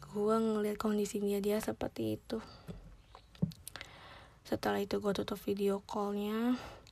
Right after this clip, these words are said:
dan gue meratapi akan penyesalan ta-, chat terakhir gue pas gue lontarkan saat itu. Dan ya, sampai beberapa hari kemudian,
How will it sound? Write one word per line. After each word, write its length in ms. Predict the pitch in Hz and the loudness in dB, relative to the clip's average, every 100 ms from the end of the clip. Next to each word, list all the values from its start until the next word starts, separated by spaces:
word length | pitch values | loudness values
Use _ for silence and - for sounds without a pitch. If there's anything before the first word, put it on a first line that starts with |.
| - - - - - | -20 -20 -20 -20 -2
dan 320 | 214 208 208 | 0 2 2
gue 120 | 214 | 2
meratapi 720 | 214 208 208 202 214 220 226 226 | 2 2 0 -2 -4 -2 -2 0
akan 320 | 220 - 220 | -2 -4 -4
penyesalan 720 | 214 214 214 - 233 226 233 | -2 -2 -2 0 0 2 0
ta-, 240 | 233 233 | -2 -4
chat 240 | - 226 214 - | -2 -4 -4 -4
terakhir 400 | 226 220 214 202 | -6 -4 -4 -4
gue 380 | 208 208 208 208 | -4 -2 -2 -2
pas 160 | 214 220 | -2 -6
gue 240 | - - | -4 -4
lontarkan 480 | 202 208 220 226 233 | -4 -2 -4 -6 -6
saat 240 | 220 240 - | -6 -8 -8
itu. 240 | - - 240 226 - - - - - - 233 | -10 -8 -10 -10 -14 -16 -16 -20 -20 -6 4
Dan 400 | 208 202 196 202 | 6 6 6 6
ya, 320 | 226 233 220 - - - - - - - - - - | 6 6 4 2 2 2 -2 -4 -6 -10 -14 -16 -10
sampai 400 | - 208 202 196 | -2 2 4 4
beberapa 160 | 180 202 | 4 4
hari 240 | 196 190 | 4 2
kemudian, 720 | - 202 202 196 196 202 208 | 2 4 4 4 2 2 -2